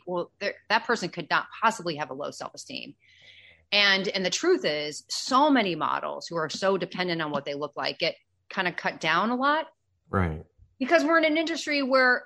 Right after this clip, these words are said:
Speaker 1: we're shaped by what we look like. And so I've spoken with many models who are friends of mine, and, and most of us have had a very low self-esteem during those times. And so I've, I've been at that lowest point of my life.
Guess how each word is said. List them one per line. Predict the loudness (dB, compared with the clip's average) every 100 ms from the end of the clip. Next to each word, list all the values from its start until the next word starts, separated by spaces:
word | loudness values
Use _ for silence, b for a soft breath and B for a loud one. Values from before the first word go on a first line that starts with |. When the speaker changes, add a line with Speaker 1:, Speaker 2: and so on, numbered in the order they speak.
| -6
Speaker 1:
we're | -6 -4
shaped | 0 2 2 0 -2
by | 0
what | 0 -4
we | -8
look | -12 -14
like. | -8 -6 -6
And | -6
so | 2 2 2 0
I've | 0 0 0 -10
spoken | -4 -2 0 -2
with | -2 -2
many | 0 0
models | 2 2 4 0 -2
who | -4
are | -4 -2
friends | 0 0 0
of |
mine, | 0 0 0
and, | -4 -6
and | -8 -4
most | -4 -4 -6
of | -6
us | -6 -8
have | -10
had | -6 -6 -6 -10
a | -6
very | -2 -2
low | -2 -2
self-esteem | -2 -4 -4 -8 -6
during | -4 -6
those | -8 -2
times. | 2 2 0 -10 _ _ _ _ -8 -2
And | 2
so | 4 6
I've, | 6 2 -2
I've | -2 -2 0
been | 2 2
at | 2
that | 2 0 -4
lowest | -12 0 2 4 2 -4
point | -6 -4
of | -2
my | -2 -2
life. | -2 -2